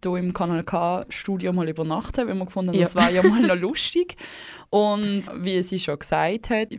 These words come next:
Speaker 1: mich begleitet Schlaflosigkeit schon sehr lang, ähm, in meinem Leben. Und auch eben, wieso ist man schlaflos, was haltet einem wach in der Nacht? Und wir haben gedacht, hey, es gibt ja so viele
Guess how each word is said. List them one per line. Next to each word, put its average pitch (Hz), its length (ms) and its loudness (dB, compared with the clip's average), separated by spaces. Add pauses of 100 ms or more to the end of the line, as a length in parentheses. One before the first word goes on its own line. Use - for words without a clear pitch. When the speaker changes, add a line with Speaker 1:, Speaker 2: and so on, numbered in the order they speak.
Speaker 1:
mich 196 320 2
begleitet 165 400 -4
Schlaflosigkeit 170 880 -4
schon 165 100 -12
sehr 151 200 -8
lang, 151 360 -2 (220)
ähm, 202 420 -2
in 202 80 -4
meinem 208 140 0
Leben. 208 480 -2
Und 185 600 -4 (440)
auch 180 420 2
eben, 180 240 -4
wieso 214 800 0
ist 226 240 -4
man 233 120 -2
schlaflos, 220 920 -2
was 180 420 -6
haltet 208 680 -2
einem 196 280 0
wach 185 260 -2
in 190 160 -6
der 196 100 -4
Nacht? 190 380 -4 (440)
Und 180 520 0 (720)
wir 196 100 2
haben 180 100 2
gedacht, 180 380 0
hey, 196 180 2
es 185 180 -4
gibt 196 160 -8
ja 185 60 0
so 196 160 0
viele 196 420 -6